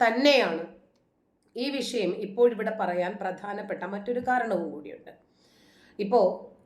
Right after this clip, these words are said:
ഉംറ, ശരി, ഹജ്ജ് ചെയ്യാനോ ഉംറ ചെയ്യാനോ ഓരോരുത്തർക്കും അവനവൻ്റെതായിട്ടുള്ള ചില വിശ്വാസമുണ്ട്. ഇപ്പോൾ ഇന്ത്യക്കാർക്ക് ഉംറ വിസ ഇല്ല എന്ന വാർത്ത നിങ്ങളിൽ എത്ര പേര് കണ്ടിട്ടുണ്ട്?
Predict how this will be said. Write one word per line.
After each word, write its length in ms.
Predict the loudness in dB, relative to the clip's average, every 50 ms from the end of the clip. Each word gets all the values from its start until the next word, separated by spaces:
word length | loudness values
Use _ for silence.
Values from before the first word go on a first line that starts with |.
| _ -2
ഉംറ, 240 | 0 2 6 6 6 6 4 0 -6 -10 -16 -14
ശരി, 500 | -2 2 4 4 6 4 2 0 -4 -10 -4
ഹജ്ജ് 280 | 0 0 2 2 0 0
ചെയ്യാനോ 440 | 2 2 2 2 2 2 0 0 0
ഉംറ 260 | 0 0 0 0 0
ചെയ്യാനോ 520 | 0 0 0 0 0 0 0 -2 -2 0 2
ഓരോരുത്തർക്കും 760 | 4 6 6 8 8 8 6 4 2 2 2 0 -2 -4 -4
അവനവൻ്റെതായിട്ടുള്ള 1000 | -2 0 0 0 2 0 0 2 0 0 2 2 2 2 0 -2 -4 -4 -4 -4
ചില 160 | -4 -4 -4
വിശ്വാസമുണ്ട്. 800 | -4 -6 -6 -4 -4 -2 -2 -2 -4 -6 -10 -14 -16 -16 -20 -20 -20 -20 _ _ _ _ _ -20 -20 -20 -20 -20 -12 -4 0
ഇപ്പോൾ 340 | 2 6 6 8 8 6 6
ഇന്ത്യക്കാർക്ക് 1160 | 4 6 6 8 8 8 8 8 8 6 4 4 2 2 2 2 0 -2 -2 -2 -2 -2 -6 -10 -6 -4
ഉംറ 400 | -2 -2 -2 -2 0 2 2 2
വിസ 280 | 2 0 -2 -2 -4 -4 -6 -6 -8 -8
ഇല്ല 500 | -6 -6 -6 -4 -2 -2 0 0 0 0 -2
എന്ന 200 | -4 -4 -4 -6
വാർത്ത 640 | -8 -8 -8 -8 -8 -8 -8 -10 -10 -10 -8 -8
നിങ്ങളിൽ 340 | -6 -4 -2 -2 0 0 0
എത്ര 360 | -2 -2 -4 -8 -8 -6 -6
പേര് 300 | -6 -6 -8 -8 -8 -10
കണ്ടിട്ടുണ്ട്? 540 | -10 -12 -14 -16 -16 -18 -20 -20 -20 -20 -20